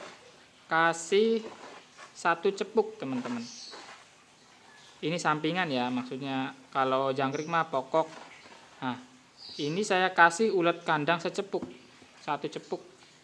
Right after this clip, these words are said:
Ini cepuk besar ya, teman-teman ya, bukan cepuk yang kecil. Hmm. Tapi nggak pakai ulet Hongkong, cuman jangkrik dan ulet kandang satu cepuk untuk per hari untuk tangkaran.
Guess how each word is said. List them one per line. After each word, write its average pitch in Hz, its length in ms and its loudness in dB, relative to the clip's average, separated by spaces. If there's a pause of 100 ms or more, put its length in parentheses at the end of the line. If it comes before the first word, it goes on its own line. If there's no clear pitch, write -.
(220)
Ini 160 160 -6
cepuk 185 240 -6
besar 165 320 0
ya, 147 80 -4
teman-teman 135 320 -6
ya, 120 60 -8 (340)
bukan 135 480 -6
cepuk 135 240 -12
yang 135 160 -4
kecil. 135 400 -8 (1200)
Hmm. 120 240 -12 (480)
Tapi 143 320 6
nggak 160 240 6
pakai 165 240 2
ulet 160 240 0
Hongkong, 165 480 -2
cuman 151 320 -4
jangkrik 139 400 -2
dan 175 240 0 (400)
ulet 143 240 0
kandang 147 480 0
satu 135 320 -6
cepuk - 480 -10
untuk 135 320 -8
per 135 160 -4
hari 143 320 -2
untuk 143 240 -8
tangkaran. 139 560 -2